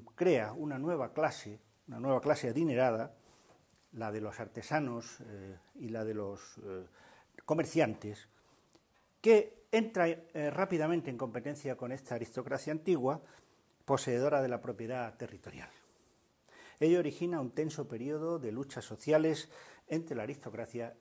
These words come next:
y la nueva clase emergente, y la lírica es en gran medida un reflejo de todo esto. De manera que las obras líricas, en la medida en que tratan temas más cotidianos, la épica trataba acontecimientos, eh, épicos, antiguos, eh, que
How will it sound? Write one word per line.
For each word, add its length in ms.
y 100
la 100
nueva 240
clase 260
emergente, 600
y 80
la 120
lírica 420
es 260
en 100
gran 180
medida 320
un 80
reflejo 420
de 60
todo 240
esto. 320
De 80
manera 280
que 280
las 220
obras 260
líricas, 480
en 120
la 80
medida 420
en 100
que 140
tratan 380
temas 280
más 240
cotidianos, 720
la 200
épica 340
trataba 520
acontecimientos, 1300
eh, 260
épicos, 720
antiguos, 840
eh, 140
que 340